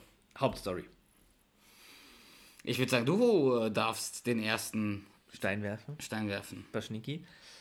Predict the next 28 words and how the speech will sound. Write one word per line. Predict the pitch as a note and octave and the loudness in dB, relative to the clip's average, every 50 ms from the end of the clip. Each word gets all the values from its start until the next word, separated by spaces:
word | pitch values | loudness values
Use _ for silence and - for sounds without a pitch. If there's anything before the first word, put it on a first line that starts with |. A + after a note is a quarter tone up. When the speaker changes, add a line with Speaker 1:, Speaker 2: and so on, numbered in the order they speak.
| - - - _ _ _ - | -20 -20 -20 _ _ _ -4
Speaker 1:
Ähm, | B2 B2 B2 B2 B2 B2 C3 B2+ B2+ B2+ B2+ B2+ B2+ C3 C3 B2 A#2 - | -2 0 0 0 0 -2 -4 -4 -4 -6 -4 -4 -6 -6 -6 -8 -10 -12
boah. | - - - - - B1+ C2+ A1+ G1+ G1+ G1+ - - - - - - - _ _ _ _ _ _ _ _ _ _ _ _ _ _ _ _ _ _ _ _ _ _ | -16 -18 -16 -16 -16 -14 -14 -14 -16 -16 -18 -18 -18 -18 -18 -18 -20 -20 _ _ _ _ _ _ _ _ _ _ _ _ _ _ _ _ _ _ _ _ _ _
Speaker 2:
Du | - A#2 | -6 -6
hast | A2 A2 | -4 -2
ja | C3+ B2 | -2 0
eben | C3 C#3 D#3 | 2 2 2
gesagt, | D#3 D3+ E3 F3 F3+ F3+ | 4 4 4 2 2 0
du | F#3 | 0
findest | E3 F#3+ F#3+ F#3 - | 2 2 2 4 2
die | G3 | 0
gut. | F3 F3 D#3 A#2+ - - A2+ - - - - - - - | 2 4 4 4 4 2 -4 -8 -10 -12 -16 -20 -10 2
Sehr | - D3+ D3+ C3 | 6 6 6 6
Speaker 1:
Ich | A2+ G#2 | 4 2
Speaker 2:
gut. | F#2+ F2+ - - - - | -2 -6 -10 -14 0 4
Speaker 1:
Genau, | F#3 F#3+ F3 C3+ A2+ A2+ | 4 6 8 8 8 6
ich | A#2 A#2 | 6 4
find, | - - E3 F#3 G#3 - - - | 2 2 2 2 2 0 -8 -6
die | - F#3+ F3+ | -4 -2 0
ist | D3 F3 F#3+ - - | 0 0 -2 -4 0
schon | - G3+ F#3+ F#3 F#3 F#3+ F#3+ F#3+ F#3+ - - | 2 2 2 2 2 0 0 0 -2 -6 -12
von, | - - - D3+ D3 D3 D3+ D3+ D3+ D3 C#3+ - - - - | -18 -4 0 2 2 4 2 0 -2 -4 -6 -8 -12 -14 -10
von | C3 - C#3 C3 | -6 -4 -2 0
der | B2+ B2 A2+ G#2 F#2+ | 2 2 2 0 0
Idee | A2+ A2+ G#2 G#2+ - _ - A2+ G#2 G#2+ B2+ D#3 | -4 -8 -8 -10 -12 _ -8 -4 -2 0 0 0
her | E3+ F3 F#3 F#3+ F#3+ G3 F#3 | -2 -2 -4 -4 -2 -2 -2
schon | F#3+ - - F3+ E3+ D#3+ | -4 -4 -2 -2 -2 -2
eine | - - - C3 C#3 D3 D3 C#3+ | -4 -6 -6 -4 -4 -2 -4 -2
der, | C#3 C#3+ C#3 C3 C3 B2+ B2+ B2+ B2+ B2+ C3 | 0 2 2 4 4 4 2 0 -2 -4 -6